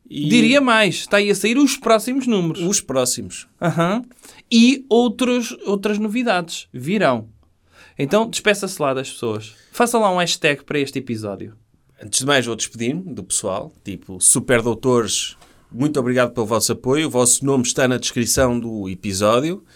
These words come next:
Speaker 1: Eh, um obrigado a toda a gente que ouve e a todo o feedback que tem dado. Tem sido espetacular, tem sido top. E agora, um hashtag de despedida que vai, que vocês poderão usar nas vossas publicações das redes sociais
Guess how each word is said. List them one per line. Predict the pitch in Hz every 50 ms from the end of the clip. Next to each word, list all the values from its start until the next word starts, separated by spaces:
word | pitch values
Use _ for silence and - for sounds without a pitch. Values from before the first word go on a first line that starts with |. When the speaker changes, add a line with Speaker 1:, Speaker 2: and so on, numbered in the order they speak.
| - - _ _ _ -
Speaker 1:
Eh, | -
um | 120 120 120 120 117 - - - 117 131
obrigado | 143 147 151 151 160 151 139 127
a | 127
toda | - 175 170 156
a | 151 139
gente | 127 135 131 120 123
que | - 123 113
ouve | 104 107 120 139 165 185 - - -
e | - 110 110
a | 113 113
todo | - 147 131 120
o |
feedback | - - 135 120 110 117 120 113 117
que | -
tem | - - 117 104 104
dado. | 101 98 101 110 -
Tem | - 107
sido | 104 - 113 104 90 -
espetacular, | - - - - - 123 - 113 104 - - 98 92 95 92
tem | - 104
sido | - - 101 - _
top. | - 104 117 - - - - _ _ - - - - -
E | 135 147
agora, | 143 160 185 143 120 117
um | 123 147
hashtag | 165 156 - - - 175 165 156 147 143
de | 139 131
despedida | - - - - 156 143 156 160 165 160 175 180 180 180 _ - - - - - _ _ _ _ _ _
que | - - 160 165 180 180 180 - - - - - 110 107
vai, | 98 98 110 123 120 127 131 131 135 135 127 - - - - - - - 117 - -
que | -
vocês | 110 107 107 104 - 120 107 -
poderão | - _ - 113 110 117 123 123 120 120 117
usar | 110 107 110 113 113 127 -
nas | 147 131 104 95
vossas | 104 101 101 - 110 -
publicações | - - 113 107 117 107 - 113 104 - 123 113 107 107
das | 107 104 98
redes | 101 110 107 - -
sociais | - - - - - 113 104 104 110 120 131 151 - - -